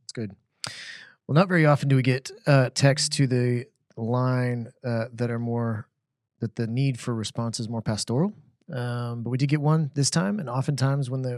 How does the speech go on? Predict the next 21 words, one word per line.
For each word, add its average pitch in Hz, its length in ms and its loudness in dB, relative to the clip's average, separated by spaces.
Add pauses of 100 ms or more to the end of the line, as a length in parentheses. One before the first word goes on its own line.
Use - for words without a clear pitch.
when 117 140 -10
we 117 80 -6
do 127 160 -6
get, 131 340 -6 (340)
uh, 123 160 -2
those 120 180 -4
type 120 220 -4
of 104 60 -10
texts, 120 280 -6
I 113 200 -2 (240)
reach 117 240 -6
out 113 200 -6
to 120 440 -8
and 113 120 -14
connect 113 340 -8
with, 107 200 -10 (240)
uh, 117 120 -8
just 110 180 -10
to 117 40 -10
make 110 140 -10
sure, 113 340 -4